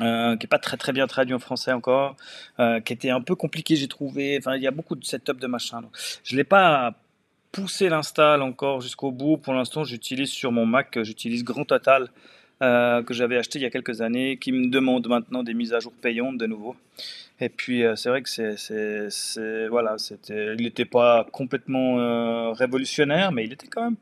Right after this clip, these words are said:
il est pas mal ce Grand Total. Je l'utilise encore. Puis je me suis dit que c'était une bonne occasion de passer à Zerp, à Z B S C R M. Puis voilà pas que dans mon petite boîte mail, j'ai reçu une nouvelle. Donc Z B S C R M est maintenant Jetpack C R M.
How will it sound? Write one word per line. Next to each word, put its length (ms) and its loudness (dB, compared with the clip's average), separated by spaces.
il 120 -6
est 20 -6
pas 160 0
mal 160 4
ce 60 -4
Grand 160 -2
Total. 360 -2
Je 120 -18
l'utilise 420 -6
encore. 440 -6
Puis 100 -8
je 60 -4
me 40 0
suis 160 -4
dit 60 -4
que 80 -8
c'était 160 -2
une 80 2
bonne 140 0
occasion 320 -2
de 20 -8
passer 300 -2
à 80 0
Zerp, 240 -6
à 100 2
Z 280 2
B 100 -4
S 120 -2
C 200 -10
R 80 -14
M. 80 -20
Puis 100 0
voilà 160 4
pas 320 6
que 200 8
dans 100 6
mon 160 2
petite 260 -12
boîte 240 4
mail, 200 -2
j'ai 100 -4
reçu 220 -6
une 140 2
nouvelle. 420 2
Donc 320 -6
Z 340 0
B 280 -4
S 440 2
C 400 0
R 80 -6
M 240 -6
est 120 0
maintenant 560 -6
Jetpack 720 2
C 280 -4
R 80 -8
M. 240 -10